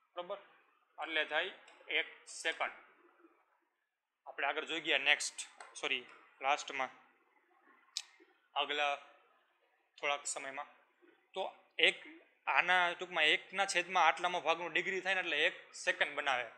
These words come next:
તો ઓગણીસો વીસ સેકન્ડ હોય તો બે બાજુ ઓગણીસો વીસ સેકન્ડ વડે ગુણી નાખો તો શું મળશે મને? તો ઓગણીસો ને વીસ ભાગ્યા એકસો એંસી ડિગ્રી એટલે મને મળશે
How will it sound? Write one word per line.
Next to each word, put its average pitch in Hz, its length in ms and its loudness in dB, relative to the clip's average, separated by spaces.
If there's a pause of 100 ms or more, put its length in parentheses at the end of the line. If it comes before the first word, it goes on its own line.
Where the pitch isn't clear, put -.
(340)
તો 151 80 -6
ઓગણીસો 180 380 0
વીસ 185 160 0
સેકન્ડ 208 300 4
હોય 208 160 4
તો 185 100 0
બે 175 160 2
બાજુ 185 280 2
ઓગણીસો 185 320 0
વીસ 185 160 -4
સેકન્ડ 190 220 -2
વડે 180 140 -2
ગુણી 202 240 -2
નાખો 160 200 -2
તો 151 80 -4
શું 208 220 -4
મળશે 175 220 -2
મને? 143 260 -4 (460)
તો 143 60 -10
ઓગણીસો 165 560 -4
ને 175 220 -2
વીસ 151 680 -4 (220)
ભાગ્યા 147 520 2 (880)
એકસો 156 420 0
એંસી 156 440 -2 (3500)
ડિગ્રી 160 300 -2
એટલે 143 220 -4
મને 151 220 -4
મળશે 151 440 -6